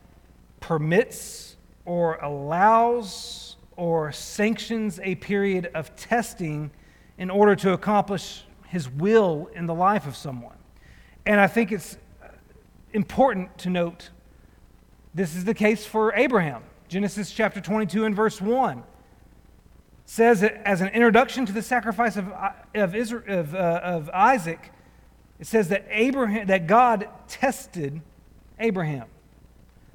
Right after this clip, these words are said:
God tested Abraham. So we have that kind of language in Scripture. You can go to the book of Job.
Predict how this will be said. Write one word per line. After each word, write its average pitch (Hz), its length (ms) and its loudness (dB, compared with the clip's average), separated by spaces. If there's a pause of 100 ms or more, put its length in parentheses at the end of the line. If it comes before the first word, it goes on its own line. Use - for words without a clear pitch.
(240)
God 233 460 6 (580)
tested 151 760 -4 (1200)
Abraham. 151 460 -6 (1500)
So 233 180 8
we 226 160 6
have 233 640 4
that 240 200 4
kind 240 300 2
of 175 180 2
language 202 840 0
in 180 120 -4
Scripture. - 460 -8 (500)
You 226 100 0
can 262 60 4
go 247 100 6
to 240 60 4
the 214 60 2
book 247 160 4
of 180 140 2
Job. 202 560 4